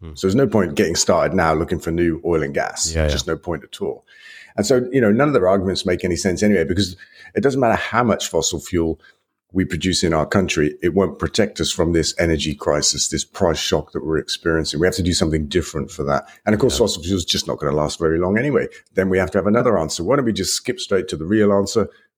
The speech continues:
Speaker 2: renewable energy?
Speaker 1: Well, Boris has been, uh, around the world, of course, looking for, uh, a way to get some oil. And,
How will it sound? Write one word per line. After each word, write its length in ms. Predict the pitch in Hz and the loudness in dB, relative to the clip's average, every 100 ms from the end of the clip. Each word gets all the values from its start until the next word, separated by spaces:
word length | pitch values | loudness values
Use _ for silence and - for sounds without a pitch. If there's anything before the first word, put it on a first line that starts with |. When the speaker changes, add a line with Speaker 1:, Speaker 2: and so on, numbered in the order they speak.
| - | -8
Speaker 2:
renewable 380 | 78 78 73 78 | -4 -2 -2 -4
energy? 360 | 78 73 71 _ _ - | -6 -8 -12 _ _ -4
Speaker 1:
Well, 260 | 156 156 _ - | 0 0 _ -2
Boris 260 | 170 170 107 | 2 2 0
has 100 | 104 | -2
been, 300 | - 110 104 - _ _ | 0 0 0 -8 _ _
uh, 260 | 98 - 104 117 | -20 -8 -6 0
around 300 | 107 117 98 | 2 2 2
the 60 | |
world, 300 | 101 147 95 | 2 2 0
of 100 | 82 | -6
course, 280 | - 80 - | -16 -18 -10
looking 400 | 110 - 110 85 | -6 -2 -2 -2
for, 600 | - - 92 82 - - - | -6 -6 -2 -2 -4 -12 -10
uh, 140 | 87 | -8
a 100 | 90 | -4
way 460 | 85 120 95 73 - | 0 2 2 -4 -18
to 100 | - | -12
get 240 | 92 98 - | -8 -6 -2
some 240 | 98 90 | 0 0
oil. 440 | 113 117 - 85 - 98 | 0 0 -2 -12 -12 -4
And, 360 | 98 98 92 | -2 0 -2